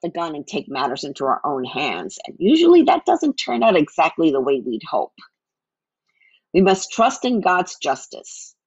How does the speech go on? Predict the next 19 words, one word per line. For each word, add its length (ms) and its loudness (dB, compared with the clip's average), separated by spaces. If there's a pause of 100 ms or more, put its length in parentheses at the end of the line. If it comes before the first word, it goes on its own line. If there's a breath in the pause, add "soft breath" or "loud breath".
(380)
God 360 2
turned 360 -6
the 60 -8
tables 460 -4
on 180 -4
Saul. 500 0 (960)
Take 300 -2
the 120 2
opportunity 680 -6
not 300 -10
for 100 -6
vengeance, 880 -12 (140)
but 180 -8
to 100 -10
live 360 0 (240)
by 260 0 (260)
faith. 140 -12 (1400)
David 380 2
respected 720 -2